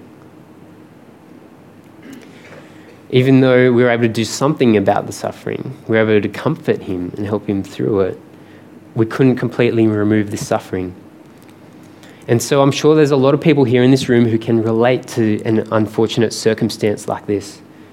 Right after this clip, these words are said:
This is what happens in this world. We suffer. But the Bible, it doesn't shy away from the reality of this. The passage we read out earlier has an example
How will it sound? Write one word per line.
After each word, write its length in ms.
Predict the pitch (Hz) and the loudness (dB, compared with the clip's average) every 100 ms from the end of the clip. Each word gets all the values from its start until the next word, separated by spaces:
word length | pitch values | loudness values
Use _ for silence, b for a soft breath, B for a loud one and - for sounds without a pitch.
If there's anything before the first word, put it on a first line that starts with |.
| B B B B B B B B B - - - - - - - - | B B B B B B B B B -20 -20 -20 -20 -20 -20 -16 -4
This 180 | 127 139 | -2 0
is 100 | 131 | 0
what 180 | 147 127 | 0 0
happens 340 | 139 135 113 | 2 2 4
in 60 | 113 | 2
this 200 | 101 - | 2 -2
world. 300 | - - - B B B - | -4 -4 -12 B B B -6
We 100 | 110 | -4
suffer. 520 | 110 156 165 101 92 - - - - - B B B B B B B B - - - - - - - - - | -2 -4 -4 -4 -6 -8 -20 -20 -20 -20 B B B B B B B B -20 -20 -20 -20 -20 -20 -20 -20 -14
But 140 | - 123 | -6 -4
the 60 | |
Bible, 500 | 110 147 143 143 139 | 0 2 2 4 4
it 100 | 131 | 4
doesn't 280 | 143 143 156 | 2 2 2
shy 340 | - 143 131 127 | 2 0 2 4
away 460 | 113 107 110 110 | 2 2 2 2
from 540 | 110 - 104 98 98 98 | 0 0 2 2 0 -2
the 100 | 104 | -2
reality 440 | 101 104 107 101 | 0 2 2 2
of 120 | 95 92 | 0 -2
this. 380 | - - - B B B B B | -6 -8 -16 B B B B B
The 80 | 127 | -4
passage 440 | - 139 - 135 | -2 -2 0 0
we 140 | 131 123 | 2 2
read 220 | 117 120 | 2 2
out 180 | 117 120 | 0 0
earlier 460 | 117 110 104 117 | 2 4 4 2
has 220 | 139 120 117 | 0 -2 0
an 60 | |
example 640 | 110 104 120 120 101 98 | -2 0 -2 -2 -6 -8